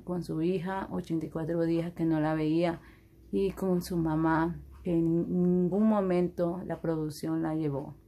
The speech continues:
a ninguna de las dos, ni a su mamá, ni a su hijita. Realmente la vio grande, es una niña hermosa, es muy bella, es que tiene a dónde salir por una mamá tan bella que es Alicia Machado, imagínense.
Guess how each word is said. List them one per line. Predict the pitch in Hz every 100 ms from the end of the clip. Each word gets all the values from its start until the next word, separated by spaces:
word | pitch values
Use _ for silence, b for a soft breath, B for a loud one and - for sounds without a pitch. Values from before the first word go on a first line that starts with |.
| - - -
a | 156
ninguna | 156 156 156 156 156 160 170 156
de | 156
las | 160
dos, | 160 160 160
ni | 165 165
a | 151
su | 143 160
mamá, | 165 160 - 151 165 180 -
ni | - 170
a | 160
su | - 156
hijita. | 160 147 175 170 180 170 B B B B B -
Realmente | - 170 165 165 160 175 170 165 160 175 - -
la | 165 156
vio | 160 160
grande, | 160 156 156 156 160 160 156
es | 156
una | 160 156
niña | 160 156 160 156 160
hermosa, | 156 160 160 160 165 156 143 -
es | 135
muy | 165 156 180 196 175
bella, | 156 151 143 147
es | 143
que | 165
tiene | 156 151 156
a |
dónde | 160 156
salir | 151 143 139 165
por | - 160
una | 151 156
mamá | 156 151 160
tan | 151 156 160 160
bella | 156 160 151
que | 147
es |
Alicia | 156 151 147 165
Machado, | 160 147 156 151 139
imagínense. | 147 147 143 131 160 - 151